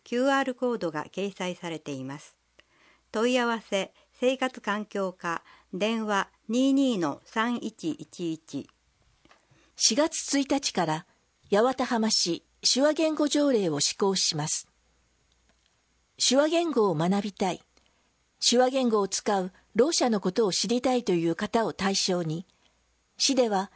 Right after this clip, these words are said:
Speaker 2: 手話サークルが学習会を開催しています。令和八年度も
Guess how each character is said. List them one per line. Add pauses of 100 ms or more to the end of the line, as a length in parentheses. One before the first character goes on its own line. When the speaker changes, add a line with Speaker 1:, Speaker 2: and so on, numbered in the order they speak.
(240)
Speaker 2:
手
話
サ
ー
ク
ル
が (100)
学
習
会
を
開
催
し
て
い
ま
す。 (1500)
令
和
八
年
度
も